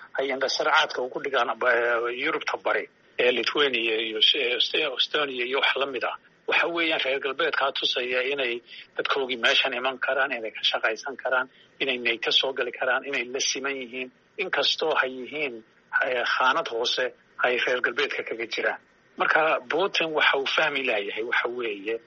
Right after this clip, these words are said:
sida Chinesku ay u fahmeen, khayraadka faraha badan leh, waxa laga yaabaa dadka Ruushka maanta la leeyahay inuu yahay waddanka adduunka ugu khayraad badan, inkastoo baraf badanna meeshaa dul saaray iyo dhaxan fara badan ay taallo.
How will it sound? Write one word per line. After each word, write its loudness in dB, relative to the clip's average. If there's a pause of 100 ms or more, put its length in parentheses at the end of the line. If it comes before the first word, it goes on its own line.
(280)
sida -4
Chinesku 2
ay 0
u -2
fahmeen, -4 (240)
khayraadka 4
faraha 2
badan 0
leh, 2
waxa 2
laga 2
yaabaa 0
dadka -4
Ruushka -4
maanta 0
la -2
leeyahay -2 (400)
inuu -2
yahay 0
waddanka -2 (140)
adduunka -6
ugu 0
khayraad 2
badan, -2 (400)
inkastoo 6
baraf 6
badanna 4
meeshaa 4
dul -4
saaray 2
iyo 2
dhaxan 4
fara 0
badan 0
ay 2
taallo. 2